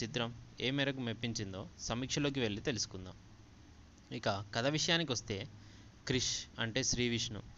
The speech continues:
వినయ్ అంటే ప్రియదర్శి, మాధవ్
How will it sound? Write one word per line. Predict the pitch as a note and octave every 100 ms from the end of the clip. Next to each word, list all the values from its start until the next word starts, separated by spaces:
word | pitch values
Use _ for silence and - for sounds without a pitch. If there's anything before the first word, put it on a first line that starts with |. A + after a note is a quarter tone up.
| - - - A2
వినయ్ | A#2 C3 A#2+ -
అంటే | G#2 G#2+ B2+
ప్రియదర్శి, | A2+ A2+ A2 G#2+ G2+ - - - - - - - - -
మాధవ్ | G#2+ A2+ A#2+ A2+